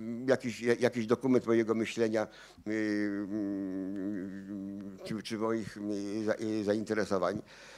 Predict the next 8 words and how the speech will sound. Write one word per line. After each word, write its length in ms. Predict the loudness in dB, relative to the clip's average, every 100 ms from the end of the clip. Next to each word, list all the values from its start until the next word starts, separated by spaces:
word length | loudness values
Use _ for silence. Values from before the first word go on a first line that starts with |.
| -18 -4
Y, 360 | 0 2 2 0
ale 460 | 4 6 6 4 0 -12 -20 -14 -6
literacko, 800 | 0 4 4 2 0 4 4 4
y, 400 | 2 2 0 -2 -4 -8 -8 -10 -10 -12 -12 -14 -16 -16 -16 -16 -20 _ _ _ _ -8
nie 220 | 4 8
jest 200 | 8 6
to 100 | 4
na-, 100 | 2